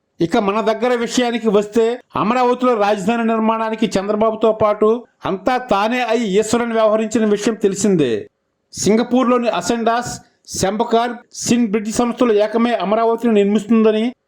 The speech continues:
చంద్రబాబు నాయుడు ప్రకటించిన విషయం తెలిసిందే. సింగపూర్ మంత్రి ఈశ్వరన్ చంద్రబాబు తరచూ భేటీలు నిర్వహించి అమరావతిలో రాజధానిని సింగపూర్ ప్రభుత్వమే నిర్మిస్తుందన్న కలరింగ్ ఇచ్చారు. ఒక దేశ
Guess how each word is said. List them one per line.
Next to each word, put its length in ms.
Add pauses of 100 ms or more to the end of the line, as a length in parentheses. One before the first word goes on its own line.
(160)
చంద్రబాబు 400
నాయుడు 260
ప్రకటించిన 500
విషయం 300
తెలిసిందే. 720 (380)
సింగపూర్ 580
మంత్రి 300
ఈశ్వరన్ 440 (120)
చంద్రబాబు 400
తరచూ 380
భేటీలు 420
నిర్వహించి 720 (280)
అమరావతిలో 600
రాజధానిని 600
సింగపూర్ 500
ప్రభుత్వమే 440
నిర్మిస్తుందన్న 720
కలరింగ్ 480
ఇచ్చారు. 640 (560)
ఒక 120
దేశ 260